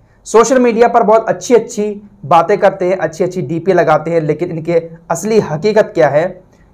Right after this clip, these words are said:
ये आपके सामने आ चुकी है। सोशल मीडिया की बात चली है, तो एक चीज़ आपको और बताना चाहता हूँ कि आपने कभी सोशल मीडिया पर अपना ओपिनियन लगाकर रियल कैश कमाया है? नहीं कमाया होगा, लेकिन अब प्रोबो ऐप के ज़रिए कमा सकते हैं।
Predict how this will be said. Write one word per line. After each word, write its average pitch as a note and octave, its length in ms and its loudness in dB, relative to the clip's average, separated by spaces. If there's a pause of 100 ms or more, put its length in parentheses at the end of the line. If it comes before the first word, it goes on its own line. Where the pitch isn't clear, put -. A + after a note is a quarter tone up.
ये D#3+ 80 2
आपके D#3 220 0
सामने D3+ 320 -2
आ B2 120 -6
चुकी - 280 -20
है। G#2+ 180 -16 (440)
सोशल A3+ 320 2
मीडिया B3+ 240 4
की B3 140 -2
बात G#3 260 2
चली A3 200 -2
है, A3 80 4
तो A3 140 -2
एक F#3+ 200 0
चीज़ F#3+ 160 0
आपको F3 260 2
और F3+ 120 6
बताना E3 320 0
चाहता D#3+ 280 -2
हूँ F3+ 400 -8 (240)
कि F3 60 0
आपने F#3+ 260 -2
कभी A#3 200 -4
सोशल G#3+ 320 -6
मीडिया G3+ 280 2
पर G#3 120 2
अपना F#3+ 200 2
ओपिनियन F3 440 -2
लगाकर F3 600 2
रियल E3 220 0
कैश E3+ 260 -2
कमाया D#3+ 320 -2
है? C3+ 280 -6 (420)
नहीं F#3+ 220 2
कमाया D#3+ 320 2
होगा, C#3 220 2
लेकिन D#3+ 240 0
अब F#3+ 180 2
प्रोबो E3 380 0
ऐप D#3+ 260 -2
के E3+ 60 0
ज़रिए D#3 260 -2
कमा D3+ 240 0
सकते C3+ 280 -10
हैं। B2 260 -14